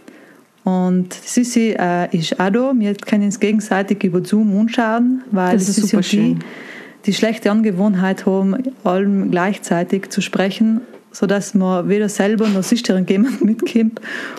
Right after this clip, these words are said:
Speaker 1: um was es überhaupt geht. Ähm, ja, Sissi, erzähl uns einmal ein bisschen etwas über die Sabine. Hast du schon recherchiert oder in Erfahrung gebracht, oder? Magst du sie uns kurz vorstellen?
Speaker 2: Ja, ich würde ja gern sagen, die Michi hat mir viel von dir erzählt, Sabine, hat sie natürlich überhaupt gleich gar nicht.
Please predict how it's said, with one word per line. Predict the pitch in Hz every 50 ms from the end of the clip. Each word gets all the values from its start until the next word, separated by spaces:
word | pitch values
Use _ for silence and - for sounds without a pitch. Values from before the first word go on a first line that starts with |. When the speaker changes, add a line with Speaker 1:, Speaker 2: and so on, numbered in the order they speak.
| - -
Speaker 1:
um | - 202 190 175
was | 208 208
es | 214 190 - 214
überhaupt | 190 190 175 151 165 170 170 170 -
geht. | - 175 185 202 240 - - - - - - - - - - - - - - - - - -
Ähm, | 196 185 185 180 180 185 180 180 180 180 175 165 147 - -
ja, | 185 190 220 262 254
Sissi, | - 214 185 - - 180 170 170 156 - - _ _ _ - - - - -
erzähl | - 185 - - 214 233 247
uns | 240 240
einmal | 220 196 185 190 196 208 214 -
ein | - -
bisschen | - 233 220 233 262 262
etwas | 254 233 226 -
über | 202 185
die | 175 180 180 180
Sabine. | - 190 175 180 214 254 269 269 240
Hast | 202 196 185
du | - 220 233 233
schon | 214 - 226 220 208 202
recherchiert | 196 196 190 - 185 175 - - 214 254 269 262
oder | 208 190
in | 175 175
Erfahrung | 175 160 - - 208 214 233 240 208 170
gebracht, | 170 165 - 175 170 165 - -
oder? | 185 185 214 247 262
Magst | 233 190 196 - - 233
du |
sie | 214 - 226
uns | 220 208 - -
kurz | - 208 208 -
vorstellen? | - - 220 254 247 - - 185 175 175 180 180 - - - - - -
Speaker 2:
Ja, | - 208 208 208
ich | - 214 - -
würde | 220 -
ja | 202 196
gern | - 185 185 208
sagen, | 214 214 202 190 196 214 226 208
die | 220 208
Michi | 214 226 220 - 233 202
hat | 208 208 208
mir | 214 214
viel | 208 - 233 233
von | 226 226 202
dir | 202 214 185 -
erzählt, | - - - - 226 240 233 233
Sabine, | - 233 208 214 233 226 233 226 - 202
hat | 214 214 208
sie | - - 214
natürlich | 208 202 208 - 214 196 180 -
überhaupt | - 226 226 208 202 175 196 190 190 -
gleich | - 185 185 - -
gar | - 165 175 190
nicht. | 214 240 269 254